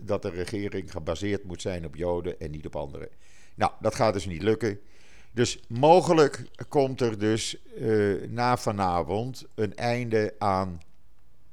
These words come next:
eh, het bewind van Netanyahu, wat sinds tweeduizend en negen gaande was. Ehm, nogmaals, het is nog met een groot vraagteken. Op het moment dat ik deze podcast maak,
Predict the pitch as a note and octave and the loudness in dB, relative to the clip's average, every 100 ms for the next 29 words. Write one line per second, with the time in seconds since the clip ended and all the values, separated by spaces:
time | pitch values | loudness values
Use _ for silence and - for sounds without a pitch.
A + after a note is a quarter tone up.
0 | - - G#2 F#2 F#2 F2 D#2+ E2+ - - | -14 -6 -2 2 2 2 0 -6 -14 -16
1 | - - - - - - - - - A#2+ | -16 -16 -16 -16 -16 -16 -16 -6 0 2
2 | A#2 A2+ G#2+ - - A2 F#2+ F2+ G2+ A2 | 4 2 0 -2 4 4 4 -2 -2 0
3 | F#2 F#2+ F2+ B2 D#3+ B2 F2 - G2 A2 | 0 0 2 4 4 2 0 -8 0 0
4 | A2 G#2+ - C3 G#2+ F#2 - - - G#2+ | 0 -4 -8 -4 -4 -6 -8 -8 -2 0
5 | G2+ G2+ F#2+ F#2 F2 - F#2+ F#2 G#2+ A2 | 0 0 0 -2 -6 -6 -6 -2 0 0
6 | G#2+ G2+ F#2+ G#2 - - - - - - | 0 -2 -2 -4 -12 -16 -16 -16 -14 -4
7 | C3 C3 C#3+ C3 G2+ E2+ - - - - | 0 2 4 4 4 2 -6 -14 -16 -16
8 | - - - - - - - - - B2 | -16 -16 -16 -16 -16 -16 -16 -16 -2 0
9 | C3 - - - - - - - - - | 0 -2 -12 -14 -14 -16 -16 -16 -16 -16
10 | - - - - - - - C#3+ D3+ D#3 | -16 -16 -16 -16 -16 -14 -2 2 6 8
11 | C#3+ C#3+ - - C#3 D3+ B2+ B2 A#2 G2+ | 8 6 0 0 2 4 2 0 0 0
12 | - A2+ G2 - G2+ G2+ - A2+ G#2 A2 | 4 6 6 4 4 4 6 6 6 4
13 | G#2 G2 G2 F#2+ G#2 F2 G2 F2+ F2+ F#2 | 4 4 2 2 2 4 4 4 4 4
14 | E2+ - F#2+ - F2+ D#2+ F#2+ F2 D#2 | 2 0 0 2 0 0 0 -2 -4